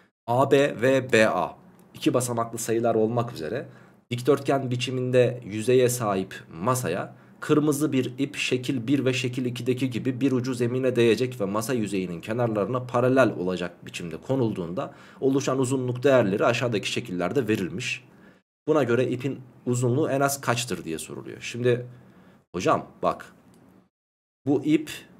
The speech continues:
şurası zemine değiyor ve burada da zemine değiyor. Bu şekilde konulduğu zaman da zemine değiyor bu ip, tamam mı? Ee,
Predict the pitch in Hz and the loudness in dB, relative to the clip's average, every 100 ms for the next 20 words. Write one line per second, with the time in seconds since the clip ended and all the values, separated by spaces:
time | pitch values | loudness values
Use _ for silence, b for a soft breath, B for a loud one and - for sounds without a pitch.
0 | - - - 143 143 131 156 147 - - | -18 -10 -8 0 0 2 4 4 2 -12
1 | - _ - _ _ _ - 92 123 135 | -20 _ -20 _ _ _ -10 -2 2 2
2 | 143 123 127 143 131 180 196 - - _ | 2 6 6 6 2 -2 -6 -16 -20 _
3 | _ - - 143 123 127 127 147 131 110 | _ -4 0 0 0 0 2 4 2 2
4 | 98 95 90 87 85 78 78 104 113 117 | 0 0 -2 -2 -4 -4 -8 -6 -6 -4
5 | 110 107 110 110 107 113 110 117 127 120 | -4 -4 -2 -4 -2 -4 -2 -2 0 -2
6 | 85 92 87 82 80 82 78 78 71 76 | -2 -4 -6 -6 -6 -6 -6 -8 -10 -8
7 | 165 - - - - 107 214 170 71 - | -8 -8 -20 -20 -10 -6 -4 -6 -10 -16
8 | B B B _ _ - 82 85 | B B B _ _ -10 -6 -4